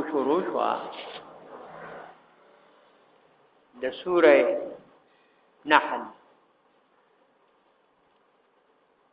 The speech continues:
کان فی ما قبلو بیان جامعیت القرآن الکریم. مخکې بیانو د جامعیت د قرآن کریم،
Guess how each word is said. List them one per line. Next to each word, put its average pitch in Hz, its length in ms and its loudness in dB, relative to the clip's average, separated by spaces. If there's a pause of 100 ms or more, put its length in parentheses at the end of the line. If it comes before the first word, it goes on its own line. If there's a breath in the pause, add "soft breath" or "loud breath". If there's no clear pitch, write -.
(240)
کان 202 420 6
فی 202 100 -2 (120)
ما 175 100 10
قبلو 175 520 4 (2500)
بیان 180 340 8 (180)
جامعیت 160 640 4
القرآن 135 600 2
الکریم. 120 500 -8 (2500)
مخکې 220 380 4 (120)
بیانو 190 400 10
د 170 100 0 (120)
جامعیت 147 640 4
د - 20 8 (120)
قرآن 147 300 6 (140)
کریم، 123 280 -4